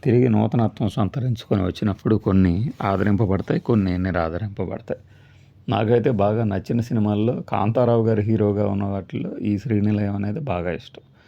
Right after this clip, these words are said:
ఇది నాకు నచ్చిన ఆ చిన్న డైలాగ్ కోసం మిమ్మల్ని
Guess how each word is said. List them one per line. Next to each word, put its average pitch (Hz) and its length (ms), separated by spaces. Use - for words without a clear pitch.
ఇది 120 200
నాకు 117 240
నచ్చిన 113 360
ఆ 104 240
చిన్న 127 260
డైలాగ్ 107 420
కోసం 113 300
మిమ్మల్ని 113 720